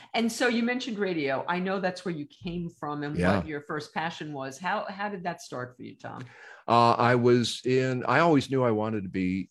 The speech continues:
Speaker 2: in radio.
Speaker 1: Why?
Speaker 2: Television
Speaker 1: How,
Speaker 2: was a happy accident, actually. I, I didn't really, uh, aspire to be in T V so much, but radio, yes. And there
Speaker 1: Well,
Speaker 2: was
Speaker 1: where did that passion get kicked? Did you remember where, how that happened for you?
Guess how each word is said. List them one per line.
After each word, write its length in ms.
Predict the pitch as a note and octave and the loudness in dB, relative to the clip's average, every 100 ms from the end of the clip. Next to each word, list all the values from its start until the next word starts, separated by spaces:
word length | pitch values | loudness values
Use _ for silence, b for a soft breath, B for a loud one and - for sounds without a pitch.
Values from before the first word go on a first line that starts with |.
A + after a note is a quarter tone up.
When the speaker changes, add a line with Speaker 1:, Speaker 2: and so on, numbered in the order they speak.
| _ | _
Speaker 2:
in 540 | G2 F#2+ F2+ F2+ F2 - _ | -2 0 0 0 -4 -8 _
radio. 760 | G2+ A2+ A2 F2+ - D2+ F#2 - | 0 2 2 -2 -6 -12 -14 -10
Speaker 1:
Why? 280 | E3+ G3 D#3 | -4 0 2
Speaker 2:
Television 560 | D#3 G#3 F3+ C3+ A2+ A2+ | 6 6 6 4 2 2
Speaker 1:
How, 60 | |
Speaker 2:
was 360 | G#2 G2 - - _ _ _ - | 2 0 -2 -10 _ _ _ -8
a 60 | A2 | -2
happy 300 | A#2+ E3 B2+ | 0 2 0
accident, 460 | E3 F#3 G#2+ D2 C#2+ | 0 -2 -4 -4 -10
actually. 360 | D2 - A2 - | -6 -4 -4 0
I, 100 | F#2+ | -2
I 20 | |
didn't 400 | F#2+ F#2 F#2+ B2+ | 0 -2 -2 -2
really, 380 | G#2+ A#2 G2 - - | 2 2 2 -2 -6
uh, 120 | - E2 | -4 -4
aspire 400 | - - B2 B2+ | -4 0 2 2
to 100 | F2+ | -2
be 120 | F2 | -4
in 100 | E2 | -4
T 160 | - G2 | -2 -2
V 140 | C3 | -2
so 160 | - F2 | -4 -4
much, 240 | E2 - | -4 -2
but 80 | F#2 | 0
radio, 380 | F2 B2 A#2+ F2 | 0 0 0 -2
yes. 400 | F2 A#2+ B2+ - | -2 -2 -4 -6
And 300 | G2+ G2 F#2+ B B B B B _ | -4 -4 -4 B B B B B _
there 300 | G2 A2 A2+ | 0 6 6
Speaker 1:
Well, 260 | G#2+ G#2+ G#2 | 8 6 6
Speaker 2:
was 0 | |
Speaker 1:
where 160 | - D4+ | 4 2
did 160 | C#4 | 0
that 220 | C4+ B3+ | 0 0
passion 360 | C4 B3 A#3 A#3 | -2 -4 -4 -6
get 220 | G#3+ G#3 | -6 -6
kicked? 220 | - A3 | -10 -10
Did 100 | G#3+ G3+ | -8 -6
you 80 | G#3+ | -4
remember 380 | G#3+ G#3+ A3+ A#3 | -2 -2 -2 -2
where, 560 | G#3 G#3 G3+ G3+ F3+ E3+ D#3+ - F#3 F3 F3 | 0 0 0 -2 -6 -12 -16 -16 -12 -12 -12
how 240 | F3+ F#3+ F#3+ | -6 -4 -2
that 160 | F3+ | -4
happened 420 | G3+ F3+ A3 G#3+ G#3+ | -4 -6 -6 -10 -10
for 140 | A#3 | -10
you? 260 | B3 C#4 | -10 -10